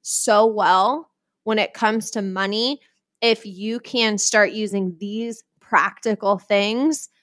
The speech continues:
as kind of your, your coping mechanism. Or if something, if you're on social media and you're like, fe-, you're feeling anxious, you're seeing all these news things,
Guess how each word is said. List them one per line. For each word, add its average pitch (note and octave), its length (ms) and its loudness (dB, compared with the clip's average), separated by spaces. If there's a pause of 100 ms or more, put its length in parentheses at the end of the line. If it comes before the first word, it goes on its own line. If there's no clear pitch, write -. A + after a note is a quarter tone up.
(360)
as G#3 540 6 (100)
kind A3 220 -2
of G3 140 -2
your, G#3 500 2
your G3+ 220 -6
coping G#3+ 560 0
mechanism. E3+ 600 -8
Or F3+ 100 -4
if F#3+ 100 -8
something, A3 420 -2
if - 120 -6
you're A#3 120 -2
on A3+ 100 0
social A3+ 380 -6
media A3 300 -4
and G3+ 80 -4
you're G3+ 100 -4
like, F#3 220 0 (120)
fe-, A3+ 320 -14
you're G3 80 -8
feeling B3+ 400 -2
anxious, A#3 460 -2
you're G3+ 100 -4
seeing A#3 300 -4
all A3+ 100 2
these A3 200 -4
news G#3 200 -4
things, F#3+ 320 -6